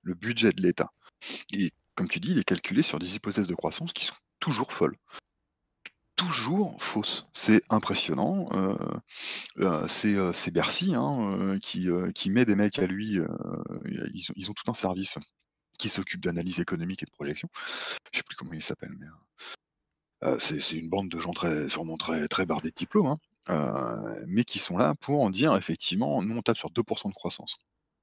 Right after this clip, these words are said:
Je, je veux dire, heu, mê-, même toi et m-, enfin, n'importe qui, heu, voit que ça, c'est, c'est n'importe quoi, c'est pas tenable. Et l'insee, à chaque fois, comme tu le dis, il dit : « Bah oui, mais sauf que, en fait, on était à zéro virgule neuf, on était à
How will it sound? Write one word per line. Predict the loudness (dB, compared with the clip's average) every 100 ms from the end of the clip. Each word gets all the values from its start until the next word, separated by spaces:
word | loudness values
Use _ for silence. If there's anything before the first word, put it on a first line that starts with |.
| _ -2
Je, | -2
je |
veux | 0 0
dire, | 0 -2 _ _ _ _ _ _ _ _ -14
heu, | -6
mê-, | -2 -4 _
même | 0 2
toi | 2 6 6
et | 6
m-, | 2 -2
enfin, | -2 0
n'importe | 2 0 0 -4 -2
qui, | 0 2 0 -4 -8
heu, | -6 -6 -6 -8 -10 -10 -10 -10 -10
voit | -12 -6 -4 -4
que | -4
ça, | -2 0
c'est, | 2 2 2 2 -2 -10 -14 -14 -8
c'est | -2
n'importe | -2 -2 -2
quoi, | -2
c'est | 0
pas | 0
tenable. | 0 0 0
Et | -2
l'insee, | -4 -2 0
à | 0
chaque | -2
fois, | 0 0
comme | 0 -8
tu | -8
le | -4
dis, | -4
il | -2
dit : « | -2 -4
Bah | -8 -14 -18 -12 -8
oui, | -6
mais | -6 -8
sauf | -8 -6
que, | -2
en | 2 0
fait, | 2 0 0
on | -8
était | -4 -2
à |
zéro | 0 -2 -4
virgule | -4 -2 0
neuf, | 0 -2
on | -8
était | 0 2
à | 2